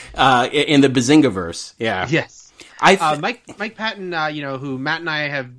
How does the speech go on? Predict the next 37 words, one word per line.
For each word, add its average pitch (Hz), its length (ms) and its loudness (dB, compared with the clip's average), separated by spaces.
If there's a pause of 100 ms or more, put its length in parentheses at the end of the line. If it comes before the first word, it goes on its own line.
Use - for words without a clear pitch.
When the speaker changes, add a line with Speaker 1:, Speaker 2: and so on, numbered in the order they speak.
(120)
Speaker 2:
seen 143 200 -10
in 123 100 -8
concert 131 580 -10
many 139 460 -2
times 135 460 -8
together 151 360 -8
and 226 200 -8
separately, 135 500 -14 (380)
uh, 131 180 -2
with 127 240 -8
mostly 147 380 -2
Faith 175 240 -4
No 175 40 -4
More, 190 220 -4
but 175 160 -10
certainly 131 300 -8
many 127 220 -4
of 123 60 -6
his 123 120 -8
other 123 140 -2
bands 123 320 -4
too. 285 260 -4 (440)
Um, 131 360 0 (360)
I, 202 300 0
one, 180 260 -6
one 160 120 -6
of 151 40 -6
my 151 120 -6
coolest - 460 -12
experiences 277 480 -6
seeing 160 440 -4
him 160 460 -4
is 151 280 -4
tragically 202 720 -2
part 175 340 -4
of 156 80 -4
my, 139 320 -4